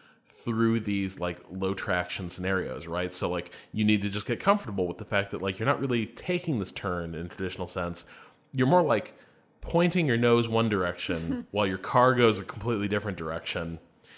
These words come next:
Speaker 1: and then waiting for the road to line back up with your nose and stand on the gas. Like, these ridiculous power slides.
Speaker 2: Yeah.
Speaker 1: And it's really, really cool, but it is, it never feels secure. Like, every other racing game teaches you, like, this is bad,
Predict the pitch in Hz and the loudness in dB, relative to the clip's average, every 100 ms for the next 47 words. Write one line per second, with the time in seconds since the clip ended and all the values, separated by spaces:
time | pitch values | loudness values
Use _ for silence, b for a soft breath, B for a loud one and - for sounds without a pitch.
0 | B B 123 123 120 113 104 113 113 113 | B B 2 4 6 4 6 6 6 2
1 | 120 131 120 110 101 107 107 95 98 98 | 0 2 4 6 4 4 4 2 0 0
2 | 101 98 104 104 92 95 98 95 90 90 | 2 0 0 -4 -2 0 2 2 0 -6
3 | 90 - 113 98 92 87 82 82 65 - | -8 -2 2 2 0 -4 -6 -6 -6 -8
4 | - 98 - B B - 123 120 117 131 | -4 -6 -6 B B -4 -2 -2 2 0
5 | 131 107 - 107 98 92 69 53 - _ | 2 -4 -4 -2 0 -2 -6 -10 -12 _
6 | B B B B 139 120 104 104 139 190 | B B B B 2 2 2 2 4 4
7 | 185 170 156 - 156 87 95 - _ _ | 4 2 2 4 4 4 0 -6 _ _
8 | _ _ _ - - 113 113 127 117 110 | _ _ _ -20 -18 -6 4 6 6 4
9 | 98 95 - - _ _ _ _ _ _ | 2 -2 -8 -14 _ _ _ _ _ _
10 | _ _ _ - 143 131 139 156 143 151 | _ _ _ -2 2 8 10 10 8 4
11 | 117 - - 127 98 - 147 156 139 113 | 2 0 2 4 4 4 4 6 6 6
12 | 123 131 127 101 95 - 113 113 104 95 | 4 2 0 0 -2 -2 -2 -2 -2 -2
13 | 87 - 90 101 98 156 143 135 | -4 -8 -8 -6 2 2 2 -2